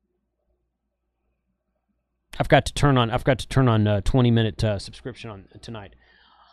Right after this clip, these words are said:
I could put, I, I put in a lot of analog repeaters. I've got my Sherry node, my All-Star node in here. I've got several analog repeaters around the Galveston area, around the home area. So I've got some,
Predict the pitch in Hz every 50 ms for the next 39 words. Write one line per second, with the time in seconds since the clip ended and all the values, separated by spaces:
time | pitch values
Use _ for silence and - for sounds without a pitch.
0 | _ _ _ _ _ _ - _ _ _ _ - 170 196 - 208 - - - -
1 | 196 190 180 156 - _ - - - - - - - 175 196 - - 185 196 -
2 | 226 220 202 190 185 170 165 151 151 165 165 165 160 135 143 147 156 165 160 160
3 | 156 156 156 - 170 160 151 143 160 143 175 175 151 143 139 123 - - 160 160
4 | 160 160 151 147 151 151 151 147 127 123 117 117 131 151 139 - - 160 143 135
5 | 139 143 143 143 139 139 135 117 101 - _ _ - 151 139 135 110 135 143 139
6 | 135 135 131 139 135 - 127 110 135 131 110 - - 147 139 139 135 131 127 107
7 | 131 135 135 131 131 127 120 120 - - 143 135 135 127 104 127 127 120 113 104
8 | 117 123 131 123 113 - - 123 120 123 127 123 120 120 120 117 120 120 120 117
9 | 110 - 135 131 123 120 120 117 117 117 113 110 107 - - 123 117 113 117 143
10 | 135 - 143 131 127 - - - 123 104 95 92